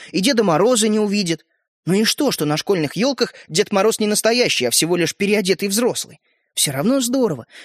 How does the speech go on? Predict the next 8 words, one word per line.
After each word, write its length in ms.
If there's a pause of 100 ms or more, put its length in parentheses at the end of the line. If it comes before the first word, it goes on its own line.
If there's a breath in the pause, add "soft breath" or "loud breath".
Гирлянда 560
огней, 440
весёлая 500
музыка, 540 (180 soft breath)
карнавальные 580
костюмы, 580
сладкие 480
подарки, 680